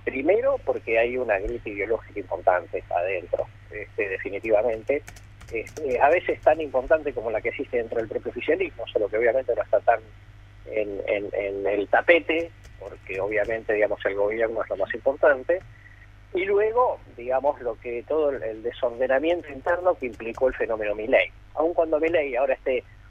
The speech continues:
un poco desgastado, de todas maneras es un actor que está en la, en la, en la mesa y que en cualquier momento, digamos,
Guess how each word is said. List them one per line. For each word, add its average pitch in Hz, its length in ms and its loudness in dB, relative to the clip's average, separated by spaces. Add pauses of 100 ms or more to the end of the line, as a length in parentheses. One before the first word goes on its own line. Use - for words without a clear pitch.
(160)
un - 60 -18
poco 127 260 2
desgastado, 143 640 4
de 113 120 -4
todas 120 220 2
maneras 139 420 2
es - 140 -8
un 107 100 -6
actor 113 280 -4
que - 80 -6
está - 120 0
en 95 100 0
la, 85 220 -4
en 85 100 -10
la, - 260 -12 (280)
en 110 80 -16
la 123 80 -4
mesa 170 240 -2
y 170 100 -6
que 104 60 -8
en 92 60 -10
cualquier 101 280 -2
momento, 120 300 2
digamos, 95 280 0